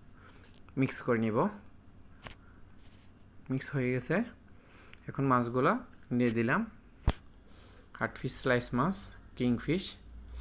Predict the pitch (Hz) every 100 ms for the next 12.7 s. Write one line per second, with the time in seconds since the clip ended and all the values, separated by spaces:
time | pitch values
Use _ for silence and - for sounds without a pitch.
0 | - - - - - - 120 - 120 127
1 | 117 160 220 160 131 - 123 117 120 165
2 | 196 - - 117 - 110 110 - 110 147
3 | 196 - - - - - - - - 123
4 | 135 127 123 214 - - - - - -
5 | 127 123 117 117 117 113 113 - 123 180
6 | 247 - - - 185 143 123 117 117 135
7 | 202 - - - - - - - - -
8 | 120 120 175 220 - - - - - 123
9 | 120 123 123 120 123 147 247 139 131 131
10 | 123 120 113 110 151 208 - - - -
11 | - - 120 113 110 151 196 - - -
12 | - 131 123 127 127 131